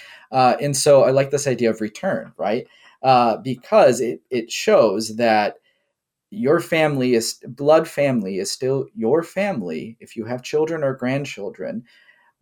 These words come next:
we, we as children and grandchildren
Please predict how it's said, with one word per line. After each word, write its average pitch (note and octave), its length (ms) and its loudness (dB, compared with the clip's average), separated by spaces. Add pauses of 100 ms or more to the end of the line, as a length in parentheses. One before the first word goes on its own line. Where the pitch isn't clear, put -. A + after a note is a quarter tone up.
(140)
we, C#3 520 -6 (760)
we C3 320 0
as B2 200 2
children C#3+ 480 2
and G#2+ 160 -2
grandchildren C3 840 0